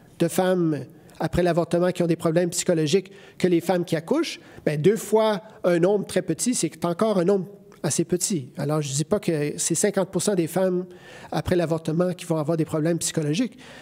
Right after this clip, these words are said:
Le nombre est encore petit, mais c'est seulement pour dire que l'avortement n'est pas une solution. Si une personne, euh, qui est, euh, qui a une grossesse non désirée, elle veut faire ce qui est mieux pour elle,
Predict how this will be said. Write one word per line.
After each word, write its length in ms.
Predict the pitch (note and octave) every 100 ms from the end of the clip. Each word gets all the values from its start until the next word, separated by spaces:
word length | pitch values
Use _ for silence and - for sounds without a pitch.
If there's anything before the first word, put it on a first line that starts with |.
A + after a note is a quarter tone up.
| -
Le 100 | D#3+
nombre 260 | E3+ G#3 G3
est 140 | E3+
encore 480 | F#3+ F3+ G3 F#3+ F#3
petit, 380 | D#3+ D#3 A3+ D#4
mais 120 | G3
c'est 140 | - E3+
seulement 560 | - A3+ A3 G3 D4 - -
pour 120 | F3
dire 400 | C#3 G3+ F#4 -
que 340 | - E3 G#3 A#3 - - - -
l'avortement 580 | E3 F3 G#3 - G#3+ B3+
n'est 120 | A#3
pas 260 | - C4+ B3+
une 260 | F#3+ G3 F3
solution. 920 | - G#3+ F3+ D#3+ - G3+ A3 F#3 A#2 - - - - -
Si 580 | - - - B3+ C4+ B3+ - -
une 240 | E3+ E3+ D#3+ - -
personne, 560 | F#3+ E3+ - A#3+ A3 A3 - - - -
euh, 140 | D#3 C#3
qui 280 | - F#3+ D#3+
est, 280 | D#3+ - - -
euh, 280 | C#3 C#3 C3+ C#3+ -
qui 120 | E3
a 20 |
une 80 | E3
grossesse 540 | D#3 F3 - G3+ -
non 120 | F3+
désirée, 560 | E3 E3 C#3+ D3+ F#3+ F3+ - - - - -
elle 140 | E3
veut 240 | D3 G3 F#3+ - -
faire 480 | - F#3+ G3 A3 F3
ce 140 | -
qui 180 | F#3 G#3
est 40 |
mieux 180 | E3+ C4
pour 240 | - E3+ F3
elle, 480 | C4 F#3 G#3+ C4+